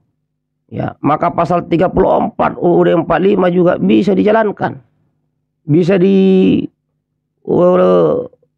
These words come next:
di stop, yaitu fakir miskin dan anak-anak yang terlantar dipelihara oleh negara.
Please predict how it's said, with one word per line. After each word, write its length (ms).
di 220
stop, 560
yaitu 640
fakir 400
miskin 400
dan 160
anak-anak 480
yang 160
terlantar 600
dipelihara 580
oleh 160
negara. 540